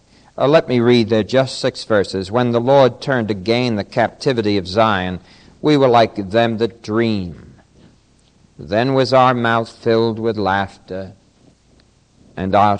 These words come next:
tongue with singing. Then said they among the heathen, The Lord hath done great things for them.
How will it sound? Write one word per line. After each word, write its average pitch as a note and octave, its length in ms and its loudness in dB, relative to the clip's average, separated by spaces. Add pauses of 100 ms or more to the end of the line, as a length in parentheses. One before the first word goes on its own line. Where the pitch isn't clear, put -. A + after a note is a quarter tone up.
tongue D2 560 -6 (560)
with F2 200 -6
singing. C2+ 460 -10 (1500)
Then G2 340 -8
said B2+ 300 0
they C3+ 200 4
among C#3+ 320 2
the D#3 80 0
heathen, A2+ 640 -2
The A2+ 100 0
Lord D#3 600 4
hath C3 440 -2
done B2 540 0 (260)
great C3+ 480 2
things G2+ 400 -4
for G2+ 160 -4
them. F2+ 280 -2